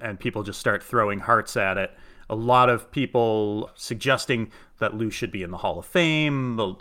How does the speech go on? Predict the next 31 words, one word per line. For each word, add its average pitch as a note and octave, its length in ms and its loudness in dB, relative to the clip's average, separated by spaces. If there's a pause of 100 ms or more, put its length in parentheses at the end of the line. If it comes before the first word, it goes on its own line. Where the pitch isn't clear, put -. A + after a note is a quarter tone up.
(120)
a B2+ 60 -6
lot A#2+ 220 2
of A2 80 -6
discussion D3+ 540 0
around A#2 260 4
that, A2+ 260 4
and A#2+ 220 -4
surprisingly G#3 960 0 (300)
few F#3+ 400 -2
people D#3+ 720 0 (460)
disagreeing C#3 800 0
with F#2+ 160 -4
the G2+ 80 -6
notion E2+ 360 -6
that E2+ 180 -10
Lou F2 120 -10
should E2+ 180 -12
be E2+ 100 -8
in D#2 80 -10
the D2+ 60 -14
Hall D2+ 200 -8
of - 80 -12
Fame. - 360 -10
Earlier G3 320 2
this C#3+ 180 -2
week, G#3 340 -2
I C#3 400 2
looked C3+ 280 0
at D3+ 80 2
my C#3 120 4
phone E3 520 0